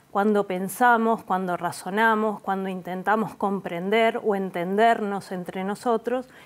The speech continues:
y cuáles son las dificultades a las que nos enfrentamos. Es decir, Va Ferreira en Lógica Viva nos ofrece un conjunto de clases, porque lo que Lógica Viva contiene son clases ofrecidas a estudiantes de nivel secundario,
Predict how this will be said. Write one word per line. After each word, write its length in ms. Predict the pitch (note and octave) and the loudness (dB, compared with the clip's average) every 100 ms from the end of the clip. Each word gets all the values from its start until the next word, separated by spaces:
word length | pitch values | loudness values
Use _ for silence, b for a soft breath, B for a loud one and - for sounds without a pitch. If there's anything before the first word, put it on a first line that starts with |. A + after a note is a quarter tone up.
| B | B
y 80 | A3+ | -8
cuáles 440 | - C4 C#4+ - B3 | 0 2 2 -2 -4
son 220 | B3 B3+ | 0 4
las 160 | A#3 | 4
dificultades 800 | G#3+ G#3+ B3 B3 A3+ B3+ C4 C#4 | 2 -2 0 2 2 4 4 4
a 60 | C4 | 4
las 120 | G#3 | 2
que 140 | - G3 | 0 -4
nos 160 | F3+ | -2
enfrentamos. 760 | F#3+ E3+ F3+ E3 D#3 D3 D#3 A#3 | -2 -2 -2 -2 -4 -6 -6 -2
Es 80 | |
decir, 300 | A3 A3 C4+ C4+ B B - | 0 2 -2 -2 B B 4
Va 120 | A#3 | 4
Ferreira 500 | A#3 A#3 B3 C#4 C4 | 6 2 4 2 2
en 140 | A#3+ A#3 | 2 2
Lógica 420 | A#3 B3+ B3+ B3 | 2 -2 0 2
Viva 320 | C4 C#4 C#4+ | 2 2 2
nos 240 | A#3 G3+ | 2 0
ofrece 580 | A3 - A3+ A3 - F3+ B B B B B | -2 2 2 2 0 -10 B B B B B
un 440 | G3+ A#3 A3+ G#3 F#3+ | 0 4 4 2 2
conjunto 560 | G#3 G3 G3+ D#4+ E4 | 2 2 0 -2 2
de 160 | C#4 G3+ | 4 4
clases, 540 | A3+ D4+ C#4 - F3 | 4 4 2 -4 -6
porque 260 | - - F3 | -4 -4 0
lo 160 | F#3 | 0
que 240 | - F3+ F#3+ | 0 -4 0
Lógica 460 | A3 A#3 C#4 A#3 | 0 0 -4 2
Viva 440 | G3+ A#3 C4+ C4 G#3+ B B | 2 4 4 2 2 B B
contiene 880 | - G#3 G3+ A3+ B3 B3+ C4 D#4 C#4+ | 0 2 2 4 4 4 2 -2 -6
son 280 | - B3 B3 | 0 0 0
clases 680 | C#4 D4 C#4+ - D4 C#4 | 0 0 0 -2 -4 -2
ofrecidas 380 | - G3+ - - - _ _ - | -4 -4 0 -2 -2 _ _ -16
a 60 | E3+ | -16
estudiantes 640 | - G3+ G#3 A3 A3 F#3+ | -4 2 4 4 2 -2
de 80 | G3 | -2
nivel 420 | F#3 F3+ G3+ G3 | -4 -2 -2 -2
secundario, 880 | - G3 F#3+ F#3 G3 G#3+ G#3+ G#3 G#3+ | -6 -8 -6 -2 2 4 4 2 0